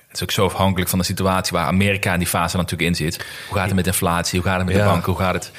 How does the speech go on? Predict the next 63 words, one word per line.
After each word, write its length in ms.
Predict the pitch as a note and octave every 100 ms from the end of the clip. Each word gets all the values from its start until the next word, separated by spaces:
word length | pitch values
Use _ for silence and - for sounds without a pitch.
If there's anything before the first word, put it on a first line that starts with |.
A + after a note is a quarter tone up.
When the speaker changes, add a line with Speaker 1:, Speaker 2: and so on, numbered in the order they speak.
| - -
Speaker 2:
Ja. 180 | G2 F2+
Speaker 1:
eh, 20 |
met 60 | - - -
Speaker 2:
Ik 60 | -
Speaker 1:
de 60 | F2+ G2
Speaker 2:
denk 40 |
wel, 80 | A#2+
Speaker 1:
huizenmarkt? 400 | - C#3 G#2 F#2+
Speaker 2:
ik 60 | D#3
denk 120 | F3
wel 80 | D#3
één 100 | E3
ding 120 | -
wat 100 | D#3
Speaker 1:
Belangrijke. 80 | D#3+
Speaker 2:
interessant 360 | D3+ C#3+ D#3+ D3+
Speaker 1:
Ja. 80 | E3
Speaker 2:
is, 60 |
en 80 | C3
dat 100 | G#2
heeft 140 | G#2
dan 80 | G#2
niks 140 | G#2 -
te 80 |
maken 240 | G#2 G2+ G2
met 100 | F#2+
de 80 | F#2
aandelen, 420 | G#2+ A2+ A2+ A#2
maar 140 | G#2
wel 140 | G2+ A2
met 140 | G2+
de, 320 | G2+ G2 C#2 D#2+
met 280 | F2+ G2+
wat 160 | G2 G#2
er 60 | G2+
nu 80 |
aan 60 | G2
het 120 | F#2+
gebeuren 420 | - F#2+ G#2+ A#2+
is. 80 | B2
Ik 80 | B2
weet 80 | G2+
niet 100 | F#2+
of 60 |
je 60 | G2
dat 120 | F#2+
gezien 280 | - F#2 A2
hebt, 260 | A2+ A#2+ - - - - -
maar 140 | - F#2+
ze 100 | F#2+
zeggen 320 | G#2 C3+ B2
nu, 220 | G#2 B2
dat 120 | B2
hadden 200 | F#2 G2
ze 60 | F#2+
al 60 | F2
voorspeld 380 | F2+ - G2+
twee 160 | - F#2
maanden 260 | F2+ F2 E2
geleden, 400 | F#2+ G2 F2+ E2+
dat 280 | F2+ - - - - - - -
in 160 | A2
die 380 | G#2+ G#2 G#2+ -